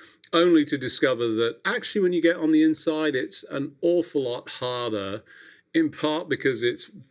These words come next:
very highly regulated. I mean, just as an example, I don't know that everybody knows this. I, I certainly didn't, mm,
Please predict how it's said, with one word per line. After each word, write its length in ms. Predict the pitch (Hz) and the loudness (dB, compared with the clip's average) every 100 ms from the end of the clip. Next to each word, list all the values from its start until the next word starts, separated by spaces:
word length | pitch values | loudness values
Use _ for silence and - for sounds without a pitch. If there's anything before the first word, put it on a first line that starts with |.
| _ - | _ -6
very 340 | 262 202 127 | -2 0 -2
highly 360 | 127 151 143 117 | -2 -2 0 0
regulated. 720 | 123 139 127 104 98 - 95 | 0 0 0 -2 -2 -6 -6
I 60 | - | 0
mean, 220 | 139 135 | 0 2
just 260 | 190 - | 0 2
as 160 | 165 135 | 0 0
an 100 | 131 | -2
example, 720 | 117 107 127 135 110 117 107 - - - _ - | -4 -2 -2 -2 0 0 0 -6 -20 -20 _ -4
I 100 | 220 | 2
don't 200 | 320 320 | 4 4
know 160 | 214 | 4
that 160 | 190 156 | 2 4
everybody 340 | 147 151 131 | 2 2 0
knows 720 | 117 117 180 269 123 - - 135 | 0 0 2 0 -2 -4 -8 -2
this. 520 | 113 113 117 - - - | 0 2 -2 -8 -8 -8
I, 120 | 143 | -6
I 140 | 151 180 | -2 0
certainly 400 | - 196 156 139 | 2 2 2 0
didn't, 420 | 127 131 127 139 _ _ _ - | 0 0 -4 -8 _ _ _ -6
mm, 200 | 165 | -6